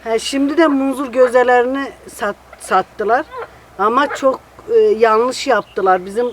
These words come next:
kutsal yerlerimize do-, dokunmasınlar. Buralar bizim kutsal yerlerimiz, Alevilerin kutsal yeri. Bütün inançlarımızı yok ettiler. Kültürümüzü yok ettiler. Alevileri yok sayıyorlar.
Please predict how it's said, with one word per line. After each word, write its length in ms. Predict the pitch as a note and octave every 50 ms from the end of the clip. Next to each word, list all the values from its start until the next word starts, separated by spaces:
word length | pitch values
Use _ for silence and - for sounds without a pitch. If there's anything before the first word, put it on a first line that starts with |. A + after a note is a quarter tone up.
| F#3 -
kutsal 460 | - - G#3+ - - C4+ B3 B3 A#3
yerlerimize 680 | A3+ A#3 A#3 A3+ A3+ A#3 A#3 A3+ A3+ A3+ G#3 A3 A#3+ - - - G3
do-, 200 | A3 G#3+ G3 F3+
dokunmasınlar. 880 | G3 G3+ F#3+ - B3+ B3+ B3 A3+ F#3 E3 - - F3 F3 D#3+ D#3 D#3 - - - - - - - - -
Buralar 420 | G#3 G#3+ A3+ A#3 A#3 B3+ C4+ B3+
bizim 180 | A3+ G#3+ A#3+ A3+
kutsal 500 | - - - G#3+ - - B3+ A#3 A#3 A#3
yerlerimiz, 480 | A#3 A3 G#3 G3 G3 F#3+ F3+ F#3+ F#3+ F#3
Alevilerin 600 | E3+ F3+ F#3 G3+ G#3 G3+ A3 G#3+ G#3 G#3 G#3+ - -
kutsal 320 | _ _ - A3+ A3 A3+ A3
yeri. 180 | G#3+ G3+ F#3 - - - - - -
Bütün 300 | A3 C4 C4+ - D4+ C#4+
inançlarımızı 920 | C4+ B3 A#3+ A#3+ B3+ B3 B3+ B3+ - - C4 A#3+ B3 B3 B3 A3+ A3 B3
yok 300 | B3 A#3+ A#3 A3+ - -
ettiler. 460 | G3+ D#3+ - - - D3+ C#3 C3+ B2+ - - - - - - - - - - - -
Kültürümüzü 720 | A3+ A#3 G#3 - B3+ B3 B3 B3 A#3+ A3+ G#3 A#3 A#3+ A#3+
yok 240 | A#3 A#3 A#3 -
ettiler. 460 | B3 G#3+ F3 - - G3+ F3+ F3 E3 D#3 - - - - _ _ -
Alevileri 640 | F3+ G3+ A3 A#3 A#3 A#3 A#3 A3+ A#3+ A#3+ A#3 A#3+ A3+
yok 240 | A#3+ A#3 A3+ -
sayıyorlar. 640 | - - A#3+ A3 G#3+ G#3+ G#3+ G#3+ G3+ F#3+ F#3+ F3+ E3+